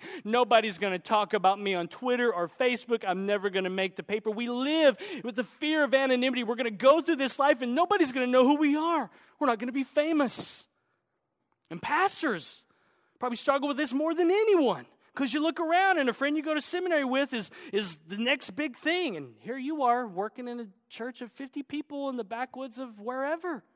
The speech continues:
We struggle with this. We wanna be known. We want people to know us, talk about us.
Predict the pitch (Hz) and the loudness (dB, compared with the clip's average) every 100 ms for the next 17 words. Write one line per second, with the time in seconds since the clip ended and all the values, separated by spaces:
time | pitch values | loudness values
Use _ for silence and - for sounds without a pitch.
0 | _ _ _ _ _ _ _ _ _ _ | _ _ _ _ _ _ _ _ _ _
1 | _ _ _ _ _ _ _ _ _ 143 | _ _ _ _ _ _ _ _ _ -20
2 | - - 151 147 127 113 _ 127 - - | -20 -14 -14 -12 -16 -18 _ -20 -20 -20
3 | - _ _ _ 156 151 139 127 120 117 | -20 _ _ _ -16 -14 -14 -14 -14 -14
4 | 123 135 127 104 92 _ _ _ _ - | -14 -14 -14 -16 -20 _ _ _ _ -20
5 | 170 175 151 135 127 131 135 143 143 131 | -16 -16 -16 -16 -14 -14 -12 -12 -12 -12
6 | - - - - - - _ _ _ - | -14 -14 -12 -12 -12 -14 _ _ _ -18
7 | - 160 175 160 - _ - 156 139 139 | -14 -10 -8 -10 -16 _ -18 -16 -12 -12
8 | 123 123 - - 120 - - - - - | -12 -14 -18 -16 -14 -14 -16 -16 -16 -18
9 | - | -20